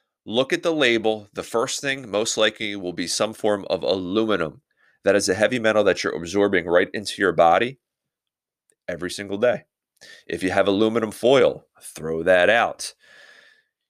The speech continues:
You have to be careful about the things that you're injecting into your body, whether they have aluminum, mercury, lead. This is important because these things are gonna get in no matter what. And the majority of people don't sweat. So you either have to work up exercise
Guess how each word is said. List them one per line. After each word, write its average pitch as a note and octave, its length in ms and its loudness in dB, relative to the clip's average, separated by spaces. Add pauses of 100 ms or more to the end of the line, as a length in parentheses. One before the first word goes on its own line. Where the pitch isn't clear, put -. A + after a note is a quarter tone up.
(100)
You F#2+ 60 -6
have G#2+ 160 4
to - 80 -12
be G2+ 180 -2
careful A2 460 2
about A2+ 180 4
the G2 80 -16
things A2 240 -6
that A2+ 120 -4
you're A2 140 0
injecting A2 520 0
into G2 240 -8
your F#2 100 2
body, D#2+ 440 -6 (100)
whether F2 240 -6
they F2+ 80 -2
have F#2+ 160 2
aluminum, G#2 500 2
mercury, F#2+ 500 0
lead. F2 640 2 (1120)
This C3+ 220 -2
is D#3 140 -6
important C#3+ 460 -2
because G2+ 320 -4
these C3+ 160 0
things D3+ 180 -4
are C#3+ 40 -4
gonna A2+ 160 0
get F#2+ 220 4
in F#2+ 100 2
no F2 140 0
matter E2 300 2
what. D#2+ 320 0 (680)
And F#2 280 0 (180)
the A#2 100 0
majority C3 360 4
of - 60 -4
people C#3 520 -4
don't G2+ 320 -2
sweat. - 540 2 (340)
So - 140 -2
you A2 140 0
either D#3 220 4
have C#3+ 160 2
to G2+ 140 0
work G2+ 320 2
up C#3 180 2
exercise G2 880 2